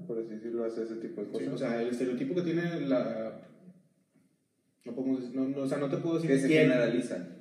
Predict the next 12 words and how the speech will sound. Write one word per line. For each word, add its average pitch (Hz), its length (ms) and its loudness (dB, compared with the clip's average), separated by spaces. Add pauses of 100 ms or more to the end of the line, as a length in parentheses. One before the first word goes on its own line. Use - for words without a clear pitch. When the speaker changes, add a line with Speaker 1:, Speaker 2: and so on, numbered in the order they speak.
(120)
Speaker 2:
Ajá, 135 320 -6
o 139 60 -6
sea, 139 140 4
el 139 60 2
estereotipo 147 500 2
que 180 100 2
tienen 165 420 4
ciertas 175 300 2
personas 165 480 0 (640)
de 135 100 0
la 127 100 2
marihuana 123 600 2